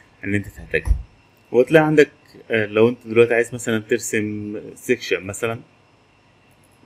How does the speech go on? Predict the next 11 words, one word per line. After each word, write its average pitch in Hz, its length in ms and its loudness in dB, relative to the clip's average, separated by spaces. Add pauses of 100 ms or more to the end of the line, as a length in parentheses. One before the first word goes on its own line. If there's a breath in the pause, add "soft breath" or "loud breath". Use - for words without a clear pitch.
(600)
فممكن 131 560 2
تيجي 123 180 0
من 117 140 -2
element 107 400 0
مثلا 110 200 -8
وتقول 110 280 -4
له: 107 60 -2
"انا 101 120 0
عايز 101 160 -4
ارسم 104 260 -8
section"، 123 420 -6